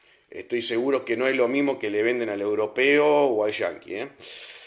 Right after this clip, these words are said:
Eh, en baterías chicas sí, por ahí se puede conseguir alguna que está al cien por ciento. Eh, pero en baterías grandes no. Yo ahora esta la reemplacé. Compré una batería marca B S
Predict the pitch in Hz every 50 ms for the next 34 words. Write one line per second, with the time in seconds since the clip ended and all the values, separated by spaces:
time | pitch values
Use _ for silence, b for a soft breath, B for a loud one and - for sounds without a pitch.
0 | B B B B B B B B B B B _ - 123 131 127 127 143 151 147
1 | 160 180 202 196 - 202 - 190 - - 156 120 101 113 113 113 - 117 - 117
2 | 113 110 113 110 107 - 113 113 120 110 107 110 120 127 117 107 92 107 - -
3 | 107 - - - 117 113 107 98 101 95 - - 87 90 85 - - - - _
4 | _ _ _ _ _ _ _ _ _ _ _ - 92 95 98 95 95 95 98 95
5 | 95 95 92 - 104 107 104 104 101 98 104 117 127 - 123 135 143 139 143 127
6 | 113 117 107 98 - - _ _ _ _ _ - - - 107 110 110 110 101 98
7 | 110 113 113 113 127 120 123 - 110 107 98 95 104 107 107 104 104 104 - -
8 | 135 151 190 - - - - - _ b b b b b b b b b b b
9 | b b - 107 104 104 98 - 123 123 120 120 117 117 113 107 104 101 98 95
10 | 98 95 95 98 107 117 113 110 113 113 - - 107 101 101 110 117 139 160 156
11 | - - 208 214 -